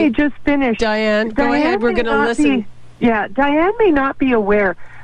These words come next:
Speaker 1: that property tax are paid by any Torontonian with a fixed address. Unless you're homeless, you are paying property taxes, whether you pay it directly as a homeowner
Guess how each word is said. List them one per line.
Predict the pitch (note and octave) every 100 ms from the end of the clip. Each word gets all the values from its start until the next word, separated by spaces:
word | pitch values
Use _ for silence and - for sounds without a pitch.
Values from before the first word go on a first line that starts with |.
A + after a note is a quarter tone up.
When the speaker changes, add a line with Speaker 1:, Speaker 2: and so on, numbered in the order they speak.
| -
Speaker 1:
that | C4 -
property | D#4+ G4 - A4 G4
tax | - C4+ C4 -
are | B3+ A3
paid | - A#3 A3+ F3 D3+ - - - - - - -
by | B3+ B3 A3+ - - - -
any | C4 D4+ F4 F4+
Torontonian | - D#4 D4 D4 C#4+ C4+ C4 A#3+ G#3+ G3 F#3 G3 - - -
with | A#3 A3
a | G#3
fixed | - A#3 - G#3+
address. | G3+ F#3+ D#3+ D#3+ - - - - - - - - - -
Unless | - A#3 C4+ F4+ -
you're | E4 C#4+
homeless, | C4 C4+ C#4+ E4 F4 - - - - - -
you | F#3+ D#4
are | E4 C4
paying | - B3 B3 B3 A#3+
property | A#3+ A3 A#3 A#3
taxes, | A3 G#3 F#3 - F#3+ F3
whether | A3 G#3+
you | A3+ A3+
pay | A3+ A3+
it | G3
directly | - G3 G3 - C4+ B3+
as | G3+
a | G3
homeowner | F#3+ F#3 F3 - B3 C4 F#3+